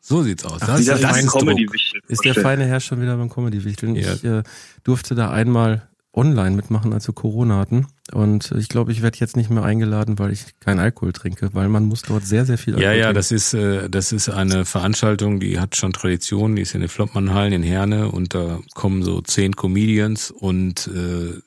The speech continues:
Speaker 1: sitzen
Speaker 2: Und Olli.
Speaker 1: und ich. Ja, ich bin jetzt kein klassischer Comedian,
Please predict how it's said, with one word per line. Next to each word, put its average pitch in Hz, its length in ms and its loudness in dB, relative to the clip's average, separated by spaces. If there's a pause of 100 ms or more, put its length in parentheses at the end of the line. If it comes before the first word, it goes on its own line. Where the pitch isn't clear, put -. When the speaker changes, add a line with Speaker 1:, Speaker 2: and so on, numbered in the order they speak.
(220)
Speaker 1:
sitzen 92 220 -2
Speaker 2:
Und 113 120 2
Olli. 110 320 2 (200)
Speaker 1:
und 120 200 0
ich. 120 380 -2 (300)
Ja, 98 240 -4 (400)
ich - 160 2
bin 107 100 0
jetzt 117 160 0
kein 101 220 -2
klassischer 101 420 -2
Comedian, 104 520 -2